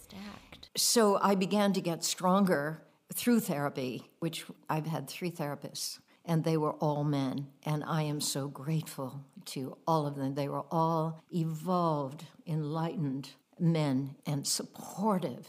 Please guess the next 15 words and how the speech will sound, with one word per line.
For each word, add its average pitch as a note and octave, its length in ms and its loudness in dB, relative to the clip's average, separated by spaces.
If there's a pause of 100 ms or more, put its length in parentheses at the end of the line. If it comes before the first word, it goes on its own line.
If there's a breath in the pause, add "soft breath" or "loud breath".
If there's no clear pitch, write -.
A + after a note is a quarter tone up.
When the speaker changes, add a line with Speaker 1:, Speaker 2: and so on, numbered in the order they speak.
Speaker 2:
of C#3 380 -6
women, F#3 480 4 (520 soft breath)
and E3 520 2 (120)
it - 200 -8
helped A#3+ 580 0
me C#3+ 400 -4 (240)
get F#3 240 -2
strong E3 640 2
enough C#3 300 -2 (240)
to - 100 -6
get E3+ 280 -4
free F3+ 380 0
of D#3+ 260 -8
two A#3 260 2
relationships - 960 -6